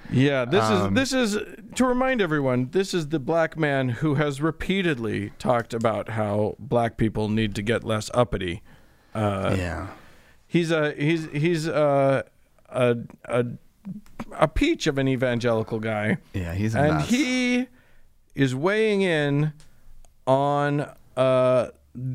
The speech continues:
Speaker 1: Donald Trump's Supreme Court nominee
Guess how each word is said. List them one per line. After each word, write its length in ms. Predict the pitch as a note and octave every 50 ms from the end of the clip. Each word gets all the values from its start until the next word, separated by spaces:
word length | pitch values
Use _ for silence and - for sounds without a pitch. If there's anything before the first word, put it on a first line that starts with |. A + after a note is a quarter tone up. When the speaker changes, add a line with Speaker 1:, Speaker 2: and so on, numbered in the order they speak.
| - - - - - - - - - - G#2+ - - -
Speaker 1:
Donald 360 | - D3 C#3+ D3+ D#3+ D#3 C#3 -
Trump's 360 | - D3+ D3 D3 C#3 - - B2+ A#2+
Supreme 440 | - D3 B2+ - D#3 D#3+ D#3 D3+ C#3+
Court 340 | - - D3+ D3 - -
nominee 720 | B2+ B2+ A#2+ A#2 A2+ A2+ G#2+ G#2+ G#2 G2+ G#2 G#2 G#2 -